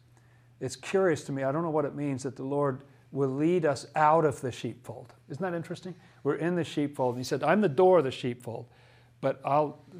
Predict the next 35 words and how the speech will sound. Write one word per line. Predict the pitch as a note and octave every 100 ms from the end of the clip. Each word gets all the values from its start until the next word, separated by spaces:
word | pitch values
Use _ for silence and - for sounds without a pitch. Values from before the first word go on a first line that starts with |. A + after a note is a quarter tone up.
| D3+
lead | D#3 D#3 D3+
them | C#3 -
out | D3+ E3+ C3 A#2+
because | D3 - C#3
they | C#3 C3+
know | D3 D3+
my | D3 C3
voice." | A2+ C#3 C#3 - A#2+ -
That's | C#3 -
interesting. | D3+ C#3+ C3 - A2 - - - _ -
Not | D3 C#3+
sure | - C3+
what | B2+ C3+
that | C3+ B2 -
means | C3 B2+ A#2+
exactly, | A#2+ A#2+ A#2 - A2+ A2 - _ _ _ _
uh, | C#3 B2
but | A#2+ C3 C3
the | B2+ D3 - D#3+
primary | - F3+ G3 F3 B2+ A#2+
image | C3 B2 A2+ -
is | C3 A#2
very | D#3 D#3
clear, | C3 - A2+ A2+
and, | B2 D#3
and | C#3 C3
lots | C#3+ C#3 C#3
of | A#2+
Christians | - C3 - A#2+
have | A#2+
seen | - B2+ A#2
this | A2+ -
over | B2 A#2+
the | A#2
centuries, | - C#3 B2+ C3+ B2